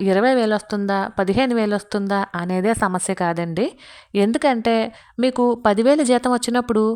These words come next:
వెయ్యి రూపాయలు దాచడం కష్టం అవ్వచ్చు, ఐదు వందలు దాచడం కష్టం అవ్వచ్చు. అట్లీస్ట్ వంద రూపాయలు దాచడానికైనా ముందు మన ప్రయత్నం ఉండాలి కదండి. మనం కాస్త ట్రై చేయాలి.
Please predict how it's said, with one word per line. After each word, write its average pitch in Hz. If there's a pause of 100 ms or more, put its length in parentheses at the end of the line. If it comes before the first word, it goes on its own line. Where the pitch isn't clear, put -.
(160)
వెయ్యి 208
రూపాయలు 240
దాచడం 220
కష్టం 214
అవ్వచ్చు, 170 (520)
ఐదు 214
వందలు 226
దాచడం 226
కష్టం 202
అవ్వచ్చు. 180 (400)
అట్లీస్ట్ 254
వంద 208
రూపాయలు 269
దాచడానికైనా 247
ముందు 226
మన 285
ప్రయత్నం 233
ఉండాలి 214
కదండి. 208 (400)
మనం 233
కాస్త 254
ట్రై 226
చేయాలి. 202